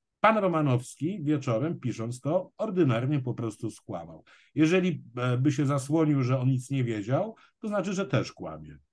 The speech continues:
Pan Romanowski najzwyczajniej zawsze chyba kłamie. Ale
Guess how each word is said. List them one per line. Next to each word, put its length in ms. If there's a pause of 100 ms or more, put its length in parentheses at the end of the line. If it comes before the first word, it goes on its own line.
(260)
Pan 100
Romanowski 540
najzwyczajniej 520
zawsze 540
chyba 260
kłamie. 460 (1400)
Ale 280